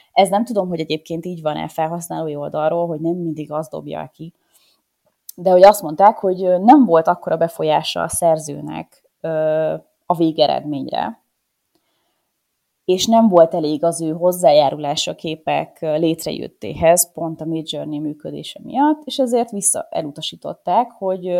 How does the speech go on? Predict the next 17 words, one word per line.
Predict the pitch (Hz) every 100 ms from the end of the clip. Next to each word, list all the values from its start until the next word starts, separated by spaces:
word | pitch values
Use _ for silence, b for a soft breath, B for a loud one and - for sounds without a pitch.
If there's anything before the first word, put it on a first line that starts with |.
| -
a | -
képek, | 220 254 262 294 294
azok | 220 190 185
nem | 180 151
lehetnek | 143 - - -
szerzői | 151 147 147 151
művek, | 156 214 247 240 240
mert | - 185 175 185 -
azt | 170 -
a |
Midjourney | 160 143 - - -
készítette, | 180 185 175 156 -
és | 160 -
nem | 170
pedig | - 151
a |
szerző. | - - - -